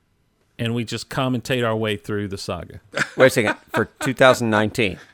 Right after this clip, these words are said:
Speaker 1: For two thousand twenty,
Speaker 2: Okay.
Speaker 1: this is our,
Speaker 2: I was
Speaker 1: this
Speaker 2: gonna
Speaker 1: should be
Speaker 2: say,
Speaker 1: our
Speaker 2: are
Speaker 1: goal.
Speaker 2: we beginning right now?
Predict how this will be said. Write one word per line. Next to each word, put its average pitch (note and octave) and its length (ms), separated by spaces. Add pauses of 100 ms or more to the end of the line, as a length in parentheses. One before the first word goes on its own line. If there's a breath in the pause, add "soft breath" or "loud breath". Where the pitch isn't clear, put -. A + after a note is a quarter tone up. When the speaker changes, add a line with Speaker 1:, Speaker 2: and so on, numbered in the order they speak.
(240 soft breath)
Speaker 1:
For D#3+ 180
two G#3 220
thousand G3 420
twenty, A#2 480 (240 soft breath)
Speaker 2:
Okay. D3 200
Speaker 1:
this A#2+ 120
is D3+ 140
our, D3+ 340
Speaker 2:
I A3 140
was D#3 140
Speaker 1:
this - 20
Speaker 2:
gonna F3 120
Speaker 1:
should - 40
be D#3 80
Speaker 2:
say, C#3+ 120
Speaker 1:
our C3+ 160
Speaker 2:
are C3+ 40
Speaker 1:
goal. C#3 80
Speaker 2:
we D3 80
beginning D3 560
right A#2+ 300
now? C#3 320